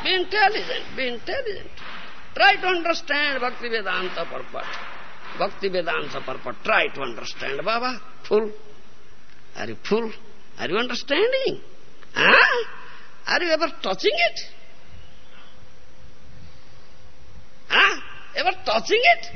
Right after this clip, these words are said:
It's like touch stone. If you can touch, if you are fortunate to touch it,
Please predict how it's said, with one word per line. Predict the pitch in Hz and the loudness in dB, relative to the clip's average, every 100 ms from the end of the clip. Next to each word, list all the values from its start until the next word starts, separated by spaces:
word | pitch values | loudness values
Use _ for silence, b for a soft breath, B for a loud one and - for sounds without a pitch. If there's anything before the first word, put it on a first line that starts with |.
| - - - - - - - - - - - - - - - | -6 -6 -6 -6 -6 -6 -6 -6 -6 -6 -6 -6 -6 -6 -6
It's | 262 | 2
like | 359 370 - | 4 4 6
touch | 370 | 4
stone. | - - 415 494 453 208 147 - | 4 -2 2 6 6 4 -2 -4
If | - 427 | -2 0
you | - | 2
can | 480 466 - | 2 2 4
touch, | 440 392 359 | 4 4 0
if | |
you | 330 | 0
are | 349 | 0
fortunate | 381 494 427 392 285 | 0 0 4 2 4
to | |
touch | - 440 | 4 6
it, | 466 453 | 6 4